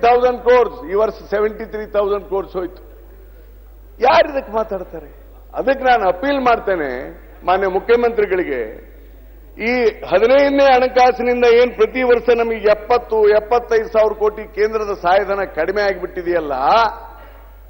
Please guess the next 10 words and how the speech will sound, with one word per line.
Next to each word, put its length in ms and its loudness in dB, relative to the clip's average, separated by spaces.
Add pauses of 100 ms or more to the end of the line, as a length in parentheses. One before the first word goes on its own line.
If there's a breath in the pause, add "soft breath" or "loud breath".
(360)
ಇದರಿಂದ 360 -4
ರಾಜ್ಯದ 680 0
ಅಭಿವೃದ್ಧಿ 460 -2
ಕುಂಠಿತ 460 -10
ಆಗಿದೆ, 580 0 (340)
ಮುಂದೇನೋ 340 2
ಆಗುತ್ತೆ. 720 2 (640 soft breath)
ಅದಕ್ಕೆ 580 2 (320)
ಸಾಧ್ಯವಾದ್ರೆ 760 2
ಇದನ್ನ 180 0